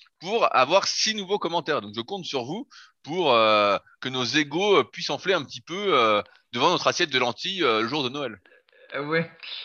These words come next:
Speaker 2: Alors, sinon, je rebondis sur, euh, la, un, un truc que j'avais dit dans le dernier podcast, là, où j'avais parlé du savon de Marseille, tout ça, euh, de,
Speaker 1: De
Speaker 2: de
Speaker 1: points
Speaker 2: peau du
Speaker 1: noirs, de
Speaker 2: visage.
Speaker 1: points noirs, surtout, tu veux dire.
Speaker 2: De peau du visage. Et alors, il y a quelqu'un qui m'a écrit un commentaire et il m'a dit qu'en fait,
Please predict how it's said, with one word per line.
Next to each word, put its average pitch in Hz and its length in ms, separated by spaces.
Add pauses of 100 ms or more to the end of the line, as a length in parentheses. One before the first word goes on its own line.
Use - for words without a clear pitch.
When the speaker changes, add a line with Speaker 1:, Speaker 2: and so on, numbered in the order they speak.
(220)
Speaker 2:
Alors, 240 300
sinon, 269 240
je 143 80
rebondis 240 480
sur, 208 180
euh, 190 140
la, 156 800
un, 175 160 (120)
un 175 100
truc 233 220
que 202 60
j'avais 165 240
dit 185 140
dans 160 80
le 135 80
dernier 208 260
podcast, - 460
là, 220 80
où 165 60
j'avais 139 240
parlé 160 260
du 147 100
savon 143 280
de 123 40
Marseille, 208 580
tout 160 140
ça, 190 540
euh, 127 280 (300)
de, 123 80 (540)
Speaker 1:
De 139 80
Speaker 2:
de 170 100
Speaker 1:
points 196 120
Speaker 2:
peau 202 40
du 196 80
Speaker 1:
noirs, 208 240
de 147 60
Speaker 2:
visage. 175 160
Speaker 1:
points 196 100
noirs, 208 240
surtout, 139 240
tu - 120
veux 127 100
dire. 107 240 (100)
Speaker 2:
De 180 160
peau 254 220
du 220 120
visage. 226 380 (320)
Et 233 100
alors, 269 160
il 208 60
y - 20
a 208 60
quelqu'un 269 320
qui 208 140
m'a 180 80
écrit - 260
un 220 100
commentaire 285 720
et 220 220
il 202 180
m'a 196 140
dit 202 200
qu'en 180 160
fait, 233 280